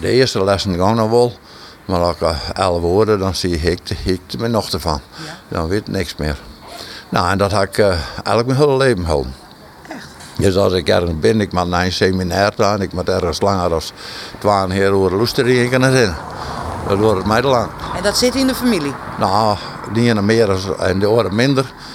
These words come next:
Speaker 1: Maar ik naar mijn broer en mijn zuster en ik hou wat neven en nichten. Ik herken het bij heel veel mensen. Maar ik heb heel veel vrienden waar ik dit, dit probleem ik herken. Hè, de lippen lappen en de Klaas Oenemas en, en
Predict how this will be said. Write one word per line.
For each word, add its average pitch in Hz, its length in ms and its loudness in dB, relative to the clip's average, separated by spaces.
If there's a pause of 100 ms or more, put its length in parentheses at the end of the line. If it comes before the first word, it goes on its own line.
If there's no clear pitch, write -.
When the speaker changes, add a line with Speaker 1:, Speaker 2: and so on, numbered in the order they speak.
(200)
Speaker 1:
Maar 98 220 0
ik 92 100 -4
naar 92 120 -2
mijn 95 160 0
broer 101 300 0
en 92 80 -4
mijn 90 120 -6
zuster - 400 0
en 87 180 0
ik 82 80 -6
hou 85 180 0
wat 92 140 -2
neven 98 400 2
en 87 120 -4
nichten. 113 380 -4 (380)
Ik 95 140 -2
herken 85 400 -2
het 107 140 0
bij 107 100 2
heel 110 200 2
veel 107 260 2
mensen. 101 360 0 (440)
Maar 104 180 0
ik 104 80 -4
heb 85 160 -2
heel 85 180 -2
veel 80 220 -2
vrienden 120 420 0
waar 92 180 2
ik 90 120 -2
dit, 92 120 0 (200)
dit 104 180 0
probleem 104 500 2
ik 131 120 2
herken. 101 480 0 (480)
Hè, 127 240 -2 (260)
de 95 140 2
lippen 92 260 0
lappen 92 420 0
en 92 120 0
de 80 100 -4
Klaas 82 380 0
Oenemas 101 680 0
en, 80 240 -4
en 85 160 -4